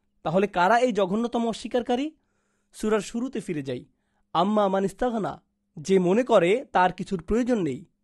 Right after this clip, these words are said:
ফা আম্মা মান তাগা ওয়া আসার আল হায়াত আদ দুনিয়া, গত সূরায় বলা হচ্ছে এরাই হলো সবচেয়ে জঘন্যতম অস্বীকারী। এই সূরাটি শেষ হচ্ছে এটা যেখান থেকে শুরু হয়েছিল।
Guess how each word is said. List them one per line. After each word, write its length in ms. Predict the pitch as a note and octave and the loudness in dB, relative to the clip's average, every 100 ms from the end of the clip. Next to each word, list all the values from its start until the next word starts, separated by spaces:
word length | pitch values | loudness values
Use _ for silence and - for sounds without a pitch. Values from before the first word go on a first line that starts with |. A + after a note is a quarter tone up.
| _ _ - | _ _ -6
ফা 100 | E3+ | 0
আম্মা 320 | G3 G#3 G3+ | 2 4 4
মান 220 | F#3 F3+ | 4 2
তাগা 420 | E3+ G#3+ G3+ E3 C#3 _ _ _ _ | 0 0 0 -2 -4 _ _ _ _
ওয়া 120 | D3 | 0
আসার 360 | F3 G3+ A3 G3 | 6 6 4 2
আল 100 | F#3 | 2
হায়াত 400 | - G3+ G#3+ G#3+ | 2 2 2 0
আদ 60 | |
দুনিয়া, 500 | F3 F#3+ B3+ G#3+ D3 - _ _ _ _ | -2 -2 -2 -2 -4 -10 _ _ _ _
গত 180 | - E3+ | -4 -2
সূরায় 300 | G#3 A3+ B3+ | -2 2 2
বলা 160 | A3 A3 | 4 2
হচ্ছে 360 | G3 - - - _ _ _ _ _ - | 0 -4 -12 -14 _ _ _ _ _ -2
এরাই 240 | E3+ G#3+ | 2 4
হলো 180 | A3+ B3+ | 4 2
সবচেয়ে 360 | - A#3+ - F#3+ | 0 -4 -4 0
জঘন্যতম 600 | E3+ F3+ B3 A#3+ A3 F#3+ | 0 2 -2 -2 -2 -2
অস্বীকারী। 640 | D#3+ - F3 D3 A#2+ - - _ _ _ _ _ _ - | -4 -6 -4 -4 -6 -10 -16 _ _ _ _ _ _ 0
এই 120 | F#3 | 4
সূরাটি 360 | - A3+ A#3+ | 6 6 4
শেষ 320 | B3+ - B3+ C#4 | 0 -2 -2 -2
হচ্ছে 360 | C4 - D#4 - | -2 -2 -4 -4
এটা 220 | - G3+ | -4 -2
যেখান 280 | E3+ E3 A3+ | -4 -4 -4
থেকে 200 | A#3+ C4 | -4 -4
শুরু 260 | - A3 | -4 -2
হয়েছিল। 380 | F#3+ D3+ - C3 | 0 -2 -6 -12